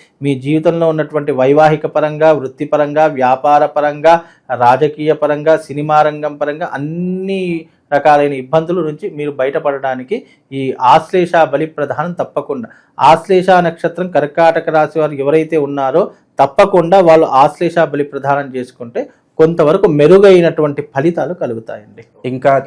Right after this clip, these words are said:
Speaker 2: చాలా వరకు మంచి ఫలితాలు ఉన్నప్పటికీ పలానా విషయంలో బాగా కేర్‌ఫుల్‌గా ఉండాలంటే ఏం చెప్తారు గురుగారు మీరు?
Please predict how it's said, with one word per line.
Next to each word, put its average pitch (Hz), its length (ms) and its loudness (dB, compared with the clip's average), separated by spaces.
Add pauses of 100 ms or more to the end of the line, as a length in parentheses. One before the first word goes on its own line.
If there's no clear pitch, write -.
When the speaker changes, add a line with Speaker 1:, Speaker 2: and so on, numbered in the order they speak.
Speaker 2:
చాలా 101 180 2
వరకు 151 200 4
మంచి 123 260 -4
ఫలితాలు 135 300 2
ఉన్నప్పటికీ 113 500 -6
పలానా 113 340 -2
విషయంలో 131 480 -4
బాగా 107 380 0
కేర్‌ఫుల్‌గా 117 500 -6
ఉండాలంటే 104 420 -8
ఏం 107 40 -10
చెప్తారు 101 340 -16
గురుగారు 87 280 -18
మీరు? 85 120 -20